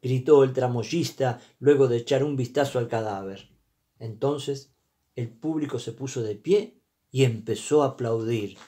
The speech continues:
Primero uno, luego otro, y después otro y otro, hasta que todos los aplausos juntos se hicieron ovación. Hay quienes vieron al médico que le diagnosticó la enfermedad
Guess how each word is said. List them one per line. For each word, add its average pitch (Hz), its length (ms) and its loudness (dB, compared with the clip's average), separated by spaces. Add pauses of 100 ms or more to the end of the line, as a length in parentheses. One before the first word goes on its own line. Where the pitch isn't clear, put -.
(540)
Primero 196 420 10
uno, 117 460 0 (500)
luego 190 580 8
otro, 107 460 0 (220)
y 156 120 -2
después 160 400 2
otro 165 400 4
y 170 180 6
otro, 127 600 8 (440)
hasta 127 340 -4
que 120 220 -10 (160)
todos 151 340 0
los 151 220 0
aplausos 131 520 -4
juntos 175 600 -6 (260)
se - 240 -8
hicieron 135 800 -2
ovación. 110 880 -2 (1200)
Hay 143 180 0
quienes 147 280 2
vieron 160 260 4
al 131 140 2
médico 143 640 0
que 113 80 -2
le 107 100 -4
diagnosticó 110 640 -2
la 131 80 2
enfermedad 131 760 2